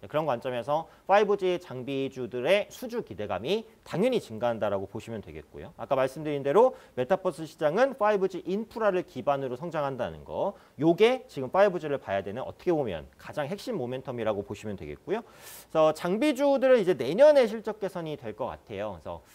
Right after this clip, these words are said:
아, 일 분기도 조금 힘들기는 할 수 있을 것 같고 대신 이 분기, 삼 분기, 네, 그 정도 되면 실적은 좋아질 것 같아요. 근데 주가라는 건 선반영입니다. 파이브지 장비주가 사 분기에 실적 안 좋다는 걸 다 알고 있어요. 네,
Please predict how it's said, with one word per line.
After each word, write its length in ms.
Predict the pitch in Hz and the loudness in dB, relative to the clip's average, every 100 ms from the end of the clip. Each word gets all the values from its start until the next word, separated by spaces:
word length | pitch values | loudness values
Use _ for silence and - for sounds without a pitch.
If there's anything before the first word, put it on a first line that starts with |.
| - - - - _ | -20 -20 -20 -20 _
아, 400 | 78 65 50 - - | -10 -8 -8 -14 -2
일 180 | 208 | 0
분기도 340 | 262 311 254 196 | 2 2 0 -2
조금 340 | 185 - 196 | -4 -6 -6
힘들기는 760 | 170 254 254 233 190 165 151 143 | -6 -8 -6 -6 -4 -4 -4 -4
할 100 | 175 | -6
수 120 | - | -10
있을 160 | 101 - | -16 -8
것 100 | 80 | -8
같고 280 | - 185 196 | -8 -18 -20
대신 340 | - 127 190 196 | -12 -4 -4 -4
이 120 | 139 | -8
분기, 400 | 170 214 202 247 247 | -4 -4 -4 -6 -8
삼 220 | 220 214 | -6 -2
분기, 300 | 202 190 247 _ _ | -2 -4 -8 _ _
네, 80 | 95 | -14
그 120 | - 151 | -6 0
정도 280 | 202 185 | 2 2
되면 380 | 175 127 156 214 | -2 -2 0 0
실적은 380 | 202 190 180 117 | -2 -6 -4 -6
좋아질 320 | 117 113 113 | -4 -4 -4
것 100 | 107 | -10
같아요. 280 | 90 _ 76 - _ _ | -10 _ -20 -20 _ _
근데 80 | 131 | -14
주가라는 480 | 185 185 285 277 220 | -8 4 8 8 6
건 260 | 226 160 73 - _ | 0 0 -6 -18 _
선반영입니다. 720 | - 240 262 226 110 82 73 73 _ _ - | -10 0 0 0 -4 -12 -16 -20 _ _ -4
파이브지 580 | 214 233 226 240 220 202 | 4 4 4 0 0 0
장비주가 500 | 147 147 175 156 156 | -2 -4 -4 -2 -4
사 180 | - 240 | -2 -2
분기에 260 | 233 196 | 0 -2
실적 300 | 180 220 214 | -2 -4 -2
안 120 | 151 | -2
좋다는 340 | 165 - 156 151 | -4 -8 -6 -4
걸 180 | 151 - | -4 -4
다 160 | 302 453 508 466 | -4 0 2 4
알고 260 | 151 147 147 | 4 2 -4
있어요. 460 | - - 82 71 - _ _ _ | -6 -6 -6 -8 -14 _ _ _
네, 180 | 69 69 | -20 -20